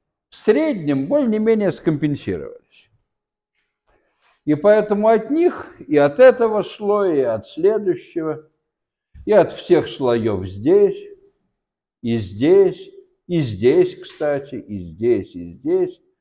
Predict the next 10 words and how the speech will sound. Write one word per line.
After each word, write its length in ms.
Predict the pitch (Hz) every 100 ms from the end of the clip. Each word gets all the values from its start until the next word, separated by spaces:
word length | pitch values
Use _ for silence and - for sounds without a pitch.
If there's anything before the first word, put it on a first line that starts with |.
| _
а 120 | 113
значит, 460 | 113 123 117 - -
и 180 | 104 95
здесь, 380 | 90 113 104 -
и 120 | 92
здесь, 360 | 85 98 90 85
и 140 | 90
здесь. 340 | 101 180 208 - _ _ _ _ _ _ _ _ _ _
В 120 | - 208
общем-то, 920 | 285 - 254 269 226 220 170 151 -